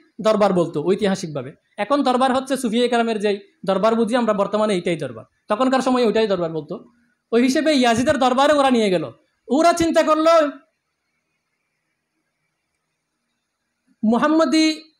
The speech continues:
পরিবারকে, পরিবারের কোনো পুরুষ সদস্য যাতে না থাকে, একেও এখানে শেষ করে দাও। সাথে সাথে হযরত জয়নুল, হযরত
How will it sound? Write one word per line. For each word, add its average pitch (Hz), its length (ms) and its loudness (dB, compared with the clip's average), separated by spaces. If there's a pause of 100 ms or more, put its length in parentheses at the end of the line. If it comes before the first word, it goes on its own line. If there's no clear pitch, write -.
(440)
পরিবারকে, 254 520 2 (1800)
পরিবারের 302 340 4
কোনো 285 180 2
পুরুষ 262 260 2
সদস্য 294 260 0
যাতে 269 180 -2
না 240 140 2
থাকে, 262 200 -2
একেও 269 340 2
এখানে 240 200 2
শেষ - 180 -2
করে 156 160 -6
দাও। 117 160 -16 (1600)
সাথে 311 220 -2
সাথে 320 160 2
হযরত 302 300 2
জয়নুল, 262 340 2 (420)
হযরত 254 300 0